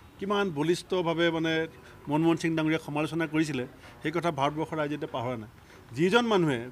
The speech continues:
ফিফটি ছিক্স ৰুপিজ ডলাৰৰ বিৰুদ্ধে টকাৰ মূল্য হৈ থাকোঁতে কঠোৰ ভাষাৰে মনমোহন সিং ডাঙৰীয়াক সমালোচনা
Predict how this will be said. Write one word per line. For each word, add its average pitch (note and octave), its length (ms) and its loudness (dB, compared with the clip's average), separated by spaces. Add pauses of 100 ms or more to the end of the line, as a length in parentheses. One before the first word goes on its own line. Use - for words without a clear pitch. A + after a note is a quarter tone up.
(160)
ফিফটি A#3+ 420 0 (100)
ছিক্স A3 220 0 (100)
ৰুপিজ D3 280 -2 (1400)
ডলাৰৰ F3+ 540 8
বিৰুদ্ধে F3+ 340 10 (400)
টকাৰ E3+ 320 6
মূল্য E3+ 160 4 (120)
হৈ D#3+ 160 2
থাকোঁতে C#3+ 280 -2 (340)
কঠোৰ G3 360 0
ভাষাৰে F#3+ 380 6
মনমোহন E3+ 320 4
সিং F3 160 2
ডাঙৰীয়াক E3 280 2 (440)
সমালোচনা E3+ 420 2